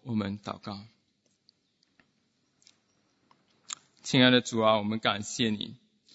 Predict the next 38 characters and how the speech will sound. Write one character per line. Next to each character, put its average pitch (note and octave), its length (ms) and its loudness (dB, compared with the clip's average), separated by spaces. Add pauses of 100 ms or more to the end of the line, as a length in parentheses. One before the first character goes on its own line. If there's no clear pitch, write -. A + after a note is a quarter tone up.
(260)
我 B2 100 0
们 C#3 120 4
感 C3 220 6
谢 D3 200 2
你 A#2 400 4 (480)
给 C#3 100 4
我 C#3 100 8
们 A#2 300 6
仍 C3 140 6
然 A#2+ 180 6
有 A2 120 -2
生 C3+ 220 0
命 C3 200 4
气 C3 240 2
息， A#2+ 480 2 (380)
我 A#2 100 -2
们 A2+ 440 2 (140)
有 A#2 160 0
你 A#2+ 140 6
的 - 140 -4
恩 F3 240 6
典， B2 420 4 (480)
我 A#2 100 2
们 A2 480 2 (240)
能 A2+ 220 -6
够 A2+ 260 2 (300)
来 G#2+ 140 -4
赞 A2 280 2
美 G2+ 180 -2
你， G2+ 280 -8 (240)
我 A#2+ 100 -8
们 A2+ 160 2
能 A2 100 0
够 A2+ 160 -4
来 G#2 180 -6
敬 G#2 320 -4
拜 G#2+ 200 -4
你。 G2+ 220 -12